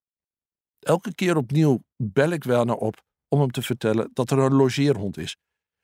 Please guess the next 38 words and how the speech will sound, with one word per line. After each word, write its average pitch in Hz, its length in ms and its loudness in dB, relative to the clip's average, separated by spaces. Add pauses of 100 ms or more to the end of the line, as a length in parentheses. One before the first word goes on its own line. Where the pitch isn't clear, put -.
en 151 140 2
om 165 120 4
hem 143 100 0
te 143 120 -2
vragen 147 460 0
of - 220 -8
Happy 156 440 -4
werkelijk 151 640 -4
opgesloten 78 580 -6
zit. - 260 -14 (760)
"Ja, - 140 -4
ja, 135 380 0
zeker," 123 560 -4
zegt - 260 -10
hij 104 80 -6
dan. 90 260 -8 (180)
"Dank 117 220 -4
je 147 80 -4
wel 147 160 4
voor 170 140 -2
het 147 120 -4
bellen." 98 320 -2 (1500)
Het - 120 -2
huisje 123 540 2
waarin 117 340 2
Werner 120 280 2
woont 110 280 -2
is 117 200 -6 (100)
zo 151 480 0
oud 151 260 0
en 113 120 -4
krakkemikkig 131 720 -4 (460)
dat 127 180 -2
er 135 100 4
zelfs 170 260 2
bij 147 160 0
geringe 185 380 2
regenval 104 680 -2